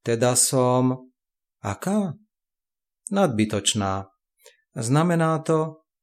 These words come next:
viem, viem, čo znamená nadbytočná, len nechápem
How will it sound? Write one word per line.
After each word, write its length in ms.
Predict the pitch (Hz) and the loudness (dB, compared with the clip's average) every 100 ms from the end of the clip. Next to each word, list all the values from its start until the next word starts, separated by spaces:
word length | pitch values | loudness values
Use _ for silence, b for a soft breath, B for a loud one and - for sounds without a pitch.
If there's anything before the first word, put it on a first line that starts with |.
| _ _ _ - | _ _ _ -4
viem, 600 | 139 135 113 101 98 - _ _ | 4 6 6 2 -2 -8 _ _
viem, 680 | 165 143 147 143 110 104 107 _ | -8 -2 2 2 2 -2 -8 _
čo 200 | - 113 | -2 0
znamená 480 | 101 113 117 117 117 | 0 0 0 0 0
nadbytočná, 920 | 120 110 101 95 95 - 107 101 98 b b _ _ - | 0 -2 -4 -6 -6 -4 -4 -4 -6 b b _ _ -8
len 180 | 104 104 101 | -4 -2 -2
nechápem 760 | 123 - 208 190 190 170 160 | -4 -2 0 0 0 0 0